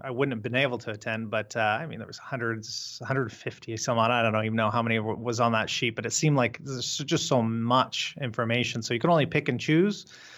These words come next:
what to go to, but, uh, I know there were some opportunities there that I might be able to get a hold of some recordings. So I'm gonna look into maybe being able to, uh, listen to some of the, uh, presentations, uh, audio.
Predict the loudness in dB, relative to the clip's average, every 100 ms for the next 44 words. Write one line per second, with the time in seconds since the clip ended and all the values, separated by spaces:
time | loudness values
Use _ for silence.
0 | -20 -20 0 2 4 4 4 4 2 2
1 | 2 0 0 -2 0 2 2 0 -4 -2
2 | -2 -2 -4 -4 -4 -4 -4 -6 -2 0
3 | 2 0 0 0 2 2 0 2 0 0
4 | 0 0 2 2 2 0 -2 -4 -6 0
5 | 4 4 4 2 2 4 4 2 2 0
6 | -2 -2 -2 -8 -20 -20 -8 2 4 4
7 | 4 2 2 0 -2 0 4 4 4 2
8 | 0 0 2 2 2 2 2 4 2 0
9 | -2 -2 -2 -2 -2 -2 -6 -6 -4 0
10 | 2 4 4 4 0